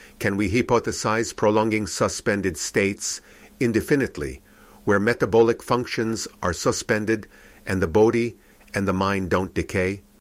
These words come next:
Cryonics is the study and the practice of this,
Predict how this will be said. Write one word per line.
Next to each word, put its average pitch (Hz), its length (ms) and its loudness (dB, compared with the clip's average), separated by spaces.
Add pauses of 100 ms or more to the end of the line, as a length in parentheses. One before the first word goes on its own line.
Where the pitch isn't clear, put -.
(520)
Cryonics 117 680 2 (100)
is 90 180 -2
the 92 100 -2
study 113 560 0 (320)
and 101 120 -2
the 101 60 2
practice 107 560 -2
of 76 140 -4
this, 73 400 -4